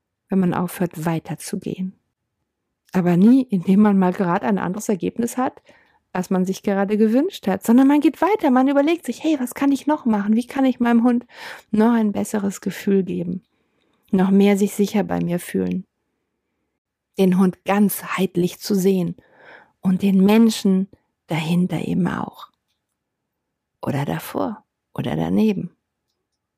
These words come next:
Auf jeden Fall mit dem Hund. Beide gehen eine einzigartige Verbindung ein. Ganzheitlich den Hund wahrzunehmen. Und dann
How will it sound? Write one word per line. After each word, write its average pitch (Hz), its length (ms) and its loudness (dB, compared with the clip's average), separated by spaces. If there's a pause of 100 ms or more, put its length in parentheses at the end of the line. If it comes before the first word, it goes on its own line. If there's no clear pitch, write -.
(240)
Auf 156 180 -4
jeden 165 200 2
Fall 165 380 -2
mit 180 520 2
dem 147 260 -6
Hund. - 380 -8
Beide 180 480 0
gehen 165 260 -2
eine 160 380 -4
einzigartige 165 960 -4
Verbindung 160 760 -4
ein. 156 340 -6 (1080)
Ganzheitlich 175 840 -2
den 147 220 -4
Hund 165 300 -2
wahrzunehmen. - 640 -10 (1200)
Und 151 220 -2
dann 262 260 2